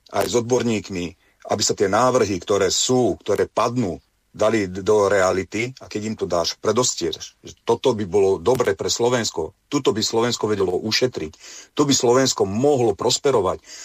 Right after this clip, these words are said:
Toto keď zrušíme, poviem rovno otvorene, navrhovali sme zrušenie mimovládok, financovanie mimovládok, lebo fin-, e, financovanie mimovládok na Slovensku slúži iba na jednu vec.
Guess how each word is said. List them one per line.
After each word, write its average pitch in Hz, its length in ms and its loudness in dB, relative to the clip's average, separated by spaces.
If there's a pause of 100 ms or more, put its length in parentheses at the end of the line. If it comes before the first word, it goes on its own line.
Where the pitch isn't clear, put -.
(180)
Toto - 240 0
keď - 160 0
zrušíme, 120 640 0 (680)
poviem 113 240 2
rovno 113 240 2
otvorene, 120 400 0
navrhovali 104 400 2
sme 107 160 -2
zrušenie 110 400 -2
mimovládok, 110 640 2
financovanie 107 480 0
mimovládok, 101 720 0 (320)
lebo 107 160 2
fin-, 123 240 -4
e, 104 320 2
financovanie 113 480 -2
mimovládok 113 560 2 (340)
na 107 140 0
Slovensku 120 400 0
slúži 113 320 0
iba 110 80 2
na 107 160 2
jednu 104 240 0
vec. 113 320 0